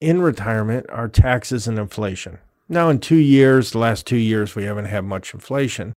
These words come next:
So, but over the longer term, uh, you know, twenty, thirty years in retirement,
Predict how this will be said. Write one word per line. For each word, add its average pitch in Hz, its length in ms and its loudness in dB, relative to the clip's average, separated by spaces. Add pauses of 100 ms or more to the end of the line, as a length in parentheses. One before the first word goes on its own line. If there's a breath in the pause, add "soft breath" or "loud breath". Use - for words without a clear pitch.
(200)
So, 147 340 4
but 170 500 2
over 160 220 4
the 156 80 4
longer 190 380 2
term, 113 400 -6
uh, 95 140 -6 (220)
you 139 120 -10
know, 123 240 -8 (320)
twenty, 131 340 0
thirty 131 380 0
years 135 360 2
in 120 120 -4
retirement, 113 680 0